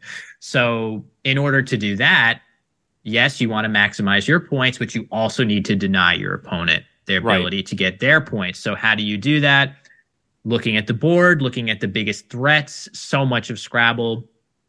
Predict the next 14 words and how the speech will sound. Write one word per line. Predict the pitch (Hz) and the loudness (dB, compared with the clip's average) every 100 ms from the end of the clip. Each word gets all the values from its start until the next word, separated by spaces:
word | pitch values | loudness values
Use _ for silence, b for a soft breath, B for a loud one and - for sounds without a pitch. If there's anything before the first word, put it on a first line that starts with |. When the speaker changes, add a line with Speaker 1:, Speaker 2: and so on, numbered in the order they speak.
| _ _ _ | _ _ _
Speaker 1:
involves | 135 117 117 110 - | -2 2 2 2 -2
risk | 107 127 - | 0 0 0
assessment | 147 - 120 - 123 123 _ - | -4 -2 -2 -2 -4 -4 _ -8
and | 107 98 95 92 | -2 0 0 -4
figuring | - 127 120 123 113 | -2 0 2 0 2
out | 107 104 104 - B B | 2 2 0 -6 B B
what | 104 98 127 | -10 -2 2
are | 135 | 2
the | 117 | 2
real | 104 110 117 | 0 0 0
dangers | 107 104 107 113 110 107 | 0 -2 -2 -2 -4 -2
on | 98 | -4
the | |
board. | 90 123 123 120 120 | -4 -2 0 0 -2